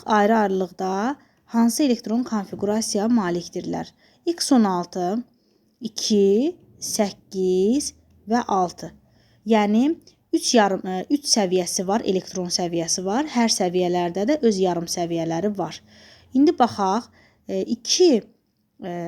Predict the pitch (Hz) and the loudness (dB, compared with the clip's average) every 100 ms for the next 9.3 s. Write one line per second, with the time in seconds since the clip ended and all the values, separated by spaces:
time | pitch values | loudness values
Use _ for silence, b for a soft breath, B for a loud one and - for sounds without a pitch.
0 | 180 175 - 233 202 202 208 175 - _ | -10 -8 0 2 4 4 2 0 -8 _
1 | _ _ 233 226 202 196 208 214 196 196 | _ _ 4 4 4 2 2 0 2 0
2 | 233 233 214 220 214 - 190 180 175 185 | -2 0 -2 0 -2 -2 -6 -4 -4 -6
3 | 180 202 190 190 185 - 240 220 208 208 | -4 -6 -4 0 0 0 -4 0 0 2
4 | 185 202 - 185 - 180 190 185 190 226 | 0 -2 -4 -8 -6 -8 -2 0 0 0
5 | 302 B B B B - 285 285 - 285 | -2 B B B B 2 2 4 4 4
6 | 285 - 240 196 185 170 180 185 262 b | 4 2 2 4 2 0 0 0 -2 b
7 | b _ _ 320 254 - - 196 180 - | b _ _ 4 4 0 2 2 2 -4
8 | - - - 220 220 269 330 - 294 277 | -6 -10 -4 0 2 2 0 2 4 4
9 | - - | 2 -4